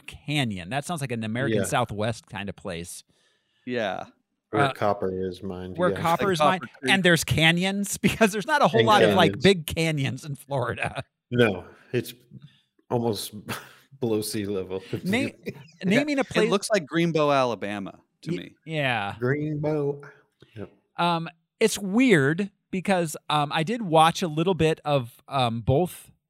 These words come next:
Speaker 1: the first episodes of both the, um, T V shows.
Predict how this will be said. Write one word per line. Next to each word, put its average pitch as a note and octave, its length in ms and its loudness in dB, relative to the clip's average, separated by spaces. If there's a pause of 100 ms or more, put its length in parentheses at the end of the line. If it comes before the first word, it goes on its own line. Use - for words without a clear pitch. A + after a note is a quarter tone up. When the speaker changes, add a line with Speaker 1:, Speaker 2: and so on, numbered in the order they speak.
(280)
Speaker 1:
the C#3 140 -8
first E3+ 320 -4
episodes D#3+ 500 0
of C3+ 160 -6
both C3 280 -2 (120)
the, B2 300 -8 (260)
um, A2 500 -4
T D#3+ 160 -2
V D#3+ 140 0
shows. G3 560 -2